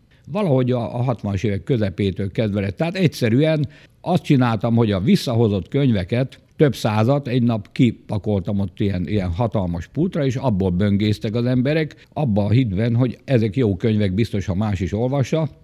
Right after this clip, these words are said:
de ha valaki kért valamit, akkor bementem a belső térbe, és ott ugye a etó szerinti rendben megtaláltam a könyvet, tehát ha, mit tudom én, mondott valaki, hogy I. és Gyulától kérje Puszták népét,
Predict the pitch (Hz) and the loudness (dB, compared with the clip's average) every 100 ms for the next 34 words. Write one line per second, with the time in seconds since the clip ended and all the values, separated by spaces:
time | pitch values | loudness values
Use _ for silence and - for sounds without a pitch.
0 | _ - 117 143 117 139 143 120 92 90 | _ -8 -2 2 2 4 2 2 0 -2
1 | 135 110 92 - 95 87 - 110 120 117 | 2 4 2 0 -4 -4 -4 -2 0 0
2 | - 101 - 107 101 95 90 110 101 92 | -2 -8 -4 -2 -2 -4 -4 0 0 0
3 | 82 101 101 92 87 - 101 117 117 90 | -2 -4 -4 -6 -8 -6 -2 0 0 -2
4 | - 147 147 123 113 107 117 107 110 95 | -2 -2 0 -2 -4 -4 -4 -4 -4 -6
5 | - 110 95 _ - 120 - 92 - 117 | -10 -10 -10 _ -6 -6 -4 -8 -4 -2
6 | 101 90 110 107 101 107 90 87 104 104 | -2 -2 -2 -2 -2 -2 -2 -2 -2 -4
7 | - - - - - - - - 98 113 | -6 -14 -16 -14 -16 -16 -20 -14 -2 -2
8 | - 98 101 95 - 107 92 - - - | -2 -6 -6 -6 -6 -6 -6 -8 -18 -20
9 | _ 165 143 113 110 - 104 101 90 110 | _ 0 2 2 -2 -6 -8 -6 -4 -4
10 | - 92 87 82 104 87 76 90 95 85 | -4 -8 -8 -6 -6 -6 -10 -8 -6 -6
11 | 85 82 - 120 95 80 82 127 113 87 | -8 -10 -2 0 0 -2 -4 -2 -2 -4
12 | 85 95 90 110 90 78 123 104 - 80 | -6 -10 -6 -4 -4 -6 -6 -8 -10 -18
13 | - 131 147 95 98 82 | -6 -2 -2 -2 -4 -4